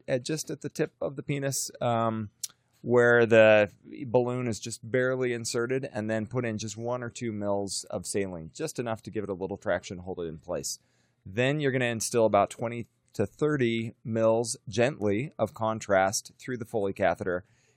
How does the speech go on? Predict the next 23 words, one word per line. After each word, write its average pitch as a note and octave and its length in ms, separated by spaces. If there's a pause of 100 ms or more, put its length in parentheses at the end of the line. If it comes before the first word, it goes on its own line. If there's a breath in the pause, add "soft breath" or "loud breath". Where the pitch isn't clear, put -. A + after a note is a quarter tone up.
and F#2+ 360
x-ray A2+ 320
is G2+ 100
gonna G2 140
help G2+ 260
you G2+ 80
with F#2+ 180
fluoroscopy F#2 560
to - 120
shoot - 340
various F#2+ 260
pictures - 480
at E2+ 220
angles F2+ 640
to G2+ 100
see - 140
if F#2+ 100
there's F#2+ 220
any E2+ 120
disruption D#2 520
of D2 80
the D#2+ 80
urethra. B1+ 460